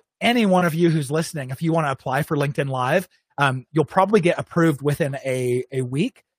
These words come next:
as long as you have at least a thousand followers or, or connections,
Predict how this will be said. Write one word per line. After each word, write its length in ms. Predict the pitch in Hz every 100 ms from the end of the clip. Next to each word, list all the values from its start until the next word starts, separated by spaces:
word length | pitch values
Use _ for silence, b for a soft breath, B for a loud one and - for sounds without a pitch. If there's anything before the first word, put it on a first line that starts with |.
| -
as 100 | 156
long 200 | 170 165
as 160 | 151 -
you 120 | 156
have 240 | 123 156 151
at 100 | -
least 280 | 180 226 190
a 60 |
thousand 680 | - 143 156 156 160 156 151 - _ _ _ 170
followers 480 | 151 151 156 156
or, 100 | 147
or 120 | 143 143
connections, 640 | 160 135 - 170 175 202